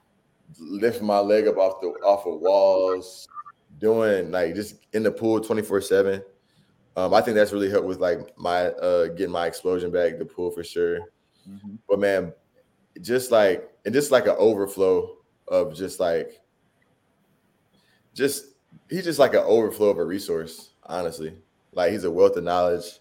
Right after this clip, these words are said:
Speaker 1: in his field. He's the best at what he does. So having somebody like that by your side to help you come back from what I was trying to come back from was huge. And then, you know, Coach Rayfield just, you know, being patient with me in the, in, in the training room.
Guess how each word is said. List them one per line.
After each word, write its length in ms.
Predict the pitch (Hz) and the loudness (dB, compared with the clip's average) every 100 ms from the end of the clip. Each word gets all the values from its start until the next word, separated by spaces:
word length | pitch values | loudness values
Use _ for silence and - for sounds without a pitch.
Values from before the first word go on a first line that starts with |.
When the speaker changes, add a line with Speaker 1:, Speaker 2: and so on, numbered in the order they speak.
| - | -10
Speaker 1:
in 60 | 87 | -10
his 120 | 85 | -10
field. 280 | - 90 87 | -6 -4 -4
He's 120 | 87 | -4
the 100 | 78 | -6
best 280 | 82 92 90 | -4 -4 -4
at 60 | |
what 100 | 85 | -6
he 60 | 85 | -4
does. 460 | 82 82 82 - _ _ _ _ _ _ | -2 -2 -2 -8 _ _ _ _ _ _
So 540 | - 95 92 85 85 87 _ _ | -6 0 2 2 -2 -12 _ _
having 360 | 117 135 110 | 4 4 2
somebody 340 | - 110 107 101 | -4 0 2 4
like 240 | 95 92 | 0 2
that 400 | 98 101 - - _ - | 4 4 2 -10 _ -6
by 200 | 92 92 | 0 0
your 120 | 90 | 0
side 360 | 92 92 95 85 | 0 2 2 0
to 60 | |
help 220 | 90 90 | -4 -4
you 200 | 95 95 92 | -6 -10 -8
come 180 | 104 | -4
back 180 | 95 95 | 0 0
from 200 | 95 87 | -2 -8
what 100 | 85 | -2
I 140 | 87 87 | 0 0
was 200 | - - | -2 -4
trying 160 | 95 | -8
to 60 | 85 | -8
come 160 | - | -8
back 220 | 85 92 87 | -2 -2 -2
from 220 | 98 82 | -6 -6
was 120 | 78 | -12
huge. 480 | - 92 90 87 80 | -14 -10 -8 -8 -12
And 140 | 85 | -8
then, 240 | 90 87 85 _ _ _ _ - | -8 -8 -12 _ _ _ _ -6
you 80 | |
know, 140 | 98 92 | -2 0
Coach 220 | 117 98 | 0 0
Rayfield 520 | 85 98 98 98 85 | 0 0 2 2 2
just, 380 | 87 87 - - _ _ _ _ _ | -4 -10 -14 -20 _ _ _ _ _
you 80 | 104 | 0
know, 140 | 101 | 2
being 260 | 98 123 113 | 4 0 2
patient 360 | 120 117 113 | 0 0 0
with 100 | 104 | -2
me 120 | 104 | -2
in 60 | 98 | -2
the, 180 | 92 85 | -4 -6
in, 200 | 92 90 - | -10 -12 -8
in 120 | 90 | -6
the 100 | 90 | -6
training 260 | - 95 87 | -4 -2 0
room. 360 | 85 82 80 | -2 -4 -10